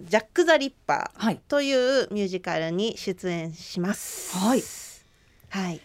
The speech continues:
Speaker 2: ジャック・ザ・リッパー。あの、私、名探偵コナンが好きなんですけど。
Speaker 1: はい、はい、はい、はい。
Speaker 2: <laughs> あのー、シャーロック・ホームズにね、出てくる、
Speaker 1: そうですね。
Speaker 2: あのジャック・ザ・リッパーですよね。
Speaker 1: ジャック・ザ・リッパー、切り裂きジャック、
Speaker 2: はい。
Speaker 1: 未解決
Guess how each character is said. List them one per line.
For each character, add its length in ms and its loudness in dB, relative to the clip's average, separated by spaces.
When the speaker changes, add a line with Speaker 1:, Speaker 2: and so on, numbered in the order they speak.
Speaker 2:
ジ 80 -12
ャ 60 -10
ッ 60 -18
ク・ 120 -10
ザ・ 80 2
リ 80 0
ッ 20 -14
パ 380 -4
ー。 60 -4
あ 40 -2
の、 320 -4
私、 220 -2
名 160 4
探 160 2
偵 120 2
コ 120 -2
ナ 60 0
ン 40 0
が 80 -4
好 60 -10
き 80 -12
な 80 -6
ん 40 -10
で 60 -14
す 60 -18
け 100 -14
ど。 80 -10
Speaker 1:
は 260 6
い、 40 2
は 240 8
い、 60 4
は 180 12
い、 80 8
は 180 6
い。 80 -4
Speaker 2:
<laughs> 300 -4
あ 120 6
の 760 4
ー、 40 -2
シ 100 -6
ャ 40 2
ー 40 2
ロ 40 2
ッ 40 -4
ク・ 100 -4
ホ 100 -2
ー 40 0
ム 120 0
ズ 540 -4
に 160 -6
ね、 280 -2
出 140 -6
て 100 -4
く 140 -8
る、 260 -6
Speaker 1:
そ 140 -2
う 40 -8
で 160 -4
す 140 -10
ね。 60 6
Speaker 2:
あ 20 6
の 80 6
ジ 80 0
ャ 40 -4
ッ 20 -8
ク・ 100 -4
ザ・ 60 4
リ 60 -2
ッ 40 -12
パ 100 -10
ー 40 -6
で 40 -12
す 80 -18
よ 60 -16
ね。 180 -6
Speaker 1:
ジ 60 4
ャ 40 4
ッ 40 0
ク・ 120 -4
ザ・ 120 2
リ 140 2
ッ 40 -6
パ 100 -2
ー、 60 -2
切 140 -4
り 80 2
裂 160 -6
き 160 -4
ジ 80 0
ャ 40 -2
ッ 40 -20
ク、 140 -4
Speaker 2:
は 180 2
い。 300 -6
Speaker 1:
未 140 -2
解 200 2
決 400 0